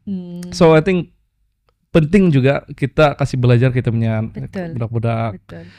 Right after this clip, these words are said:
Speaker 2: Supaya kalau kita udah campit, dia orang sebenarnya
Speaker 1: Kan, still
Speaker 2: otomatis
Speaker 1: kami
Speaker 2: pandai
Speaker 1: yang
Speaker 2: campit,
Speaker 1: belajar
Speaker 2: ya.
Speaker 1: juga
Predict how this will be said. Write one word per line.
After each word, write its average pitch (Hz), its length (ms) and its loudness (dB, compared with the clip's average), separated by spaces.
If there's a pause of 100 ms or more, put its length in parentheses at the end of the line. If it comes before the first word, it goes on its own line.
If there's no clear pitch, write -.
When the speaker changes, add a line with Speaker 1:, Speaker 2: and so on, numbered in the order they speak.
(120)
Speaker 2:
Supaya 127 420 2
kalau 139 240 2
kita 170 200 0
udah 147 120 4
campit, 131 300 2
dia 143 100 4
orang 156 120 4
sebenarnya 147 520 0
Speaker 1:
Kan, 349 260 -8
still 151 260 -4
Speaker 2:
otomatis 147 320 2
Speaker 1:
kami 165 120 -6
Speaker 2:
pandai 139 180 2
Speaker 1:
yang 123 100 0
Speaker 2:
campit, 117 200 -2
Speaker 1:
belajar 110 120 -8
Speaker 2:
ya. 117 160 -8
Speaker 1:
juga - 60 -18